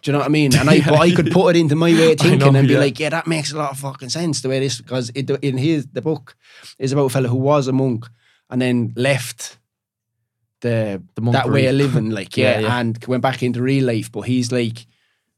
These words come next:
Speaker 1: sort of promoting that way of life, but in a modern way, if you know what I mean. So I
Speaker 2: Getcha.
Speaker 1: was well able to put that into my perspective and be like, "Yeah, that makes a lot
Speaker 2: That
Speaker 1: of
Speaker 2: makes
Speaker 1: fucking
Speaker 2: sense.
Speaker 1: sense to me." Like, do you know what I mean?
Speaker 2: No, mad, yeah. Like,
Speaker 1: Yeah.
Speaker 2: and I suppose,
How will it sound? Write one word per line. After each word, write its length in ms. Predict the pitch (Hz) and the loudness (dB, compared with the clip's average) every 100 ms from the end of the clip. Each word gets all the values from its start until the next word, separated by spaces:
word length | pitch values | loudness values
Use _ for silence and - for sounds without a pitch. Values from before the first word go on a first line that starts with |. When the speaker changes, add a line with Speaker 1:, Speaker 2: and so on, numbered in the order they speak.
| _ | _
Speaker 1:
sort 320 | - 127 113 | -2 -2 -2
of 140 | 120 117 | -4 -2
promoting 760 | 127 127 143 139 123 113 101 - _ 135 | 0 2 2 0 -2 -2 -6 -12 _ -4
that 200 | 131 127 | -2 0
way 200 | 139 139 | 2 2
of 180 | 123 | 0
life, 280 | 123 127 117 | 0 -2 -2
but 160 | 120 110 | -6 -2
in 160 | 131 123 | -2 0
a 360 | 120 117 107 87 _ 120 | 0 -2 -4 -8 _ -2
modern 540 | 123 131 123 110 107 | 0 0 -2 -4 -4
way, 240 | 117 120 104 | -2 -2 -4
if 120 | - | -6
you 60 | |
know 100 | 117 | -6
what 120 | 117 117 | -4 -2
I 40 | |
mean. 200 | 123 131 | -2 0
So 120 | 123 | 0
I 80 | 139 | 2
Speaker 2:
Getcha. 80 | 143 | 2
Speaker 1:
was 140 | 131 | 2
well 180 | 135 143 | 2 2
able 160 | 139 127 | 0 -2
to 80 | 117 | -6
put 160 | 135 | -8
that 140 | 135 123 | -6 -6
into 140 | 127 | -4
my 160 | 127 135 | -4 -4
perspective 500 | 110 123 127 104 98 | -6 -10 -10 -12 -14
and 100 | 98 | -10
be 100 | 107 | -10
like, 240 | 104 - | -12 -12
"Yeah, 140 | 127 | -14
that 320 | 110 113 - - | -14 -16 -16 -10
makes 280 | 123 113 113 | -6 -6 -4
a 40 | |
lot 60 | 117 | -2
Speaker 2:
That 60 | 117 | 0
Speaker 1:
of 40 | |
Speaker 2:
makes 160 | 110 110 | -2 -2
Speaker 1:
fucking 120 | 127 | -4
Speaker 2:
sense. 80 | 123 | -2
Speaker 1:
sense 320 | 139 127 - | -2 -4 -4
to 60 | 127 | -4
me." 220 | 131 131 | -4 -4
Like, 220 | 110 - | -6 -10
do 80 | 113 | -8
you 40 | |
know 60 | 123 | -6
what 100 | 127 | -4
I 40 | |
mean? 300 | 127 143 147 - 143 | -4 -4 -6 -8 -8
Speaker 2:
No, 100 | 151 | -4
mad, 320 | 180 139 117 | -2 0 0
yeah. 180 | 151 156 | 0 0
Like, 160 | 131 | 0
Speaker 1:
Yeah. 180 | 135 139 | 0 0
Speaker 2:
and 80 | 143 | 0
I 100 | 143 | -2
suppose, 360 | 139 165 165 | -2 -2 -2